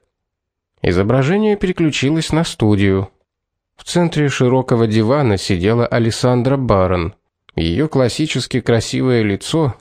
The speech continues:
выражало удовлетворение родителя, взирающего на своё не по годам развитое дитя. Мелани Рескарай примостилась рядом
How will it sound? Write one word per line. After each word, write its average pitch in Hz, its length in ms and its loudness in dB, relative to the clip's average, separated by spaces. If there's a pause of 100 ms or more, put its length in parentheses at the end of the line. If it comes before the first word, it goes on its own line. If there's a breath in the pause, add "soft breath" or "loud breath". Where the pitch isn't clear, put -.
выражало 107 560 2
удовлетворение 123 1000 0
родителя, 107 680 -2 (220 soft breath)
взирающего 139 800 0
на 131 160 0
своё 127 480 0
не 123 200 0
по 120 100 0
годам 117 480 0
развитое 127 600 0
дитя. 117 540 0 (1040)
Мелани 180 460 2
Рескарай 160 720 -2 (100)
примостилась 139 760 -2
рядом 101 500 0